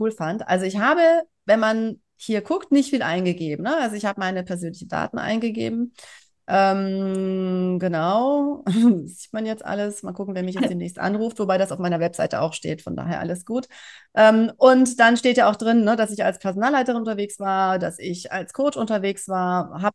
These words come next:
jetzt nur mal so ein paar Schlagworte eingegeben, damit wir hier überhaupt irgendwas haben. Sehr cool. Ich kann hier die Vorschau sehen, ne, wie das dann hinterher aussieht. Ähm, Geburtsdatum, wenn ich's wieder rausnehme, also, ne, A G G brauche ich nicht, von daher,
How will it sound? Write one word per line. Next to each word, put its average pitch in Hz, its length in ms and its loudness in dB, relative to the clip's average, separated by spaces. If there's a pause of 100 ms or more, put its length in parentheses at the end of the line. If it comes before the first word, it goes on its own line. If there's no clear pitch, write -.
(160)
jetzt 196 220 -6
nur 240 160 4
mal 233 160 4
so 214 60 0
ein 196 80 -4
paar 208 240 0
Schlagworte 233 560 0
eingegeben, 208 500 -2
damit 185 240 -4
wir 196 80 -6
hier 180 160 -4
überhaupt 175 400 -4
irgendwas 254 380 -2
haben. 226 320 -6 (340)
Sehr 180 260 -2
cool. 311 240 2
Ich 196 140 -6
kann 220 220 0
hier 202 120 2
die 180 140 -4
Vorschau 277 540 0
sehen, 262 420 0
ne, 220 200 0
wie 214 100 -4
das 208 160 -2
dann 190 120 -4
hinterher 190 400 -4
aussieht. 247 540 0 (800)
Ähm, 175 440 0
Geburtsdatum, 208 760 -2
wenn 196 100 0
ich's 190 140 -6
wieder 196 140 0
rausnehme, 240 640 0
also, 190 260 -2
ne, 208 240 -4
A 202 120 -2
G 208 100 -2
G 214 180 -4
brauche 185 260 -2
ich 254 120 -4
nicht, 254 180 -4
von 202 140 -4
daher, 196 500 -2